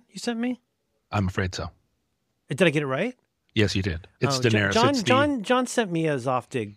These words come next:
Speaker 1: Daenerys.
Speaker 2: A Zoftig Daenerys.
Speaker 1: <laughs> Mazel
Speaker 2: Uh,
Speaker 1: tov.
Speaker 2: <laughs> and there,
Speaker 1: Can we talk
Speaker 2: the,
Speaker 1: general
Speaker 2: uh,
Speaker 1: shape? General, general shape of the mission? General, like, like what, what your plan is? Are you staying in one place? How long are you gonna go? Like, oh dear. Oh no, you sent me a Zoft-, Zof-, Zof-,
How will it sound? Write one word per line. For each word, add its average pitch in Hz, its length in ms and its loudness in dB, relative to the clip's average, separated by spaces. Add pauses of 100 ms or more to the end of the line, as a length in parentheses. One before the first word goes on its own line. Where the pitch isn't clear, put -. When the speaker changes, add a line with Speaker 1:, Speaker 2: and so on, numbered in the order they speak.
(140)
Speaker 1:
Daenerys. 104 540 -10 (420)
Speaker 2:
A - 60 -6
Zoftig 95 460 -2
Daenerys. 90 600 -8 (180)
Speaker 1:
<laughs> - 200 -20
Mazel 185 320 2
Speaker 2:
Uh, 196 200 -2
Speaker 1:
tov. - 160 -16 (240)
Speaker 2:
<laughs> - 220 -2
and 151 160 4
there, 147 160 4
Speaker 1:
Can - 160 2
we 330 60 4
talk 330 140 4
Speaker 2:
the, 294 60 0
Speaker 1:
general 311 200 4
Speaker 2:
uh, - 40 4
Speaker 1:
shape? 269 400 2
General, 240 260 2
general 233 240 4
shape 240 340 0
of 220 120 -6
the 247 60 2
mission? 254 360 2
General, 240 360 4
like, 202 280 2 (220)
like 196 180 4
what, 208 160 2
what 208 220 -2
your - 60 -12
plan 269 320 2
is? 226 100 2
Are 233 40 -2
you 196 100 -2
staying 214 220 0
in 185 120 0
one 165 140 -2
place? 311 360 0
How 202 140 2
long 175 140 2
are 175 40 0
you 165 80 -2
gonna 160 180 0
go? 285 440 2 (220)
Like, 180 220 0 (300)
oh 180 160 2
dear. 147 360 2
Oh 285 220 6
no, 294 320 4
you 262 100 2
sent 277 200 2
me 247 80 4
a 233 60 4
Zoft-, 220 300 4
Zof-, 202 460 0
Zof-, 220 280 4